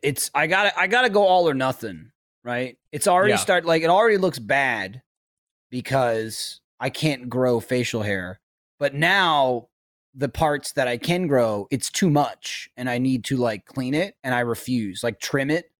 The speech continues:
Speaker 1: and I go, "Nope, not until there's something, not until there's something usable here," and then I can, like, trim the whole thing.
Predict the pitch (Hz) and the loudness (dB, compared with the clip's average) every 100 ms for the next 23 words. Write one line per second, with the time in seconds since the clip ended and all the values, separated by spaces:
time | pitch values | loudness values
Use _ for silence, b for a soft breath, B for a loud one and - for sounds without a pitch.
0 | _ _ - 135 123 131 113 110 127 135 | _ _ -6 -2 0 2 0 0 2 2
1 | 202 - 139 139 170 175 214 175 151 - | 2 -4 -2 -2 0 2 2 4 2 2
2 | 185 190 208 208 208 _ _ _ _ 123 | 0 0 0 0 -4 _ _ _ _ -4
3 | 135 151 175 202 190 160 139 202 196 208 | -2 0 0 2 2 2 2 0 2 2
4 | 196 208 170 147 139 135 131 117 110 _ | 2 2 2 2 2 2 0 -2 -6 _
5 | _ _ _ - 127 135 135 135 147 135 | _ _ _ -6 -2 0 -2 0 -2 0
6 | 123 - _ _ _ _ 131 120 - - | -4 -8 _ _ _ _ -4 -4 -6 -2
7 | 190 190 165 151 139 165 151 - 160 131 | 0 2 2 2 4 4 2 0 0 0
8 | 107 101 | -4 -12